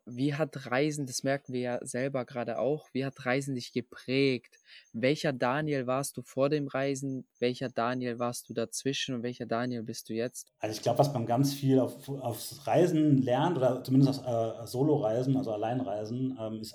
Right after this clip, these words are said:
Speaker 2: Eigenverantwortung. Ähm, du musst halt wirklich so ein bisschen aus deiner Komfortzone raus, ne? Du bist halt für dich selbst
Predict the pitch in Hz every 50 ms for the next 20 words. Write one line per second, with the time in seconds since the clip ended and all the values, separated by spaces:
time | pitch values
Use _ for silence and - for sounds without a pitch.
0 | - - 123 143 143 - 143 135 147 160 - 156 151 151 151 160 170 175 _ _
1 | _ _ - 117 117 113 113 113 113 110 110 113 113 _ _ _ _ _ _ _
2 | _ _ _ _ _ _ _ _ _ _ _ _ _ _ _ _ _ _ - _
3 | _ - 123 127 123 - 139 127 - - 135 135 139 139 135 139 127 120 135 135
4 | 139 - 131 127 117 120 - - 123 120 120 - - 110 - - 143 156 147 -
5 | 175 160 151 143 143 139 143 147 160 143 - - - - - - - - - -
6 | - - - 113 127 143 139 131 143 147 147 143 135 131 131 - - - 120 131
7 | 143 143 139 131 135 151 147 - - - - - - -